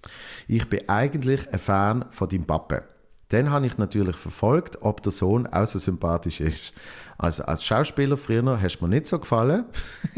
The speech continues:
<laughs> Aber als Comedian bist du super und der Podcast gefällt mir noch besser. Sehr schön. Aufgrund von deinem Insta-Aufruf bin ich und mein Mann deine Show im Hepsen schauen. Echt ein cooler Oben gewesen. Danke.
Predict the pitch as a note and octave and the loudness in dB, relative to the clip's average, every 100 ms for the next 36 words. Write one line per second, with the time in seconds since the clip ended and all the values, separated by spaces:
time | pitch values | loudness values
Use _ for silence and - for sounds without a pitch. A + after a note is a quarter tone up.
0 | - - - - - - - - - - | -2 -4 -4 -6 -4 -4 -4 -4 -8 -8
1 | A#2 G#2 G2 F#2 - F2 F#2+ D3+ F3 D#3+ | -4 0 2 0 0 2 4 4 4 2
2 | F2+ - D3 D3+ F3+ - G2 F2 - B2+ | 0 2 0 2 2 2 0 -2 0 2
3 | C3+ - A#2 - - F#2+ F2+ E2 F#2 - | 2 0 0 0 0 0 0 0 2 2
4 | D2 - - - - - - D#2 F2+ - | 0 -2 -6 -8 -12 -8 -2 0 0 0
5 | C2+ - - - - - - - C#3 F3 | -2 -4 -12 -16 -16 -8 -6 2 2 2
6 | C#3 A2+ - - E3 A#3+ - - C#3+ - | 0 0 0 2 2 2 0 0 0 2
7 | B2+ D#3+ - - - A2 A#2 E3 - G#2+ | 2 2 -4 -8 0 4 4 4 0 -2
8 | G2+ F#2+ F2+ A2+ C#3 A2 F#2 - G#2+ - | 0 2 4 2 2 2 2 2 2 2
9 | E2 D#2 A2 - C#3 C#3 D#2+ G2 C3 - | 0 0 0 0 0 2 2 2 0 0
10 | A#2 C3 - - - A2+ G2 F#2+ G2 - | -2 0 -4 -4 2 2 4 2 0 0
11 | - G2 - - E2 F2+ - | 2 2 0 0 2 2 -2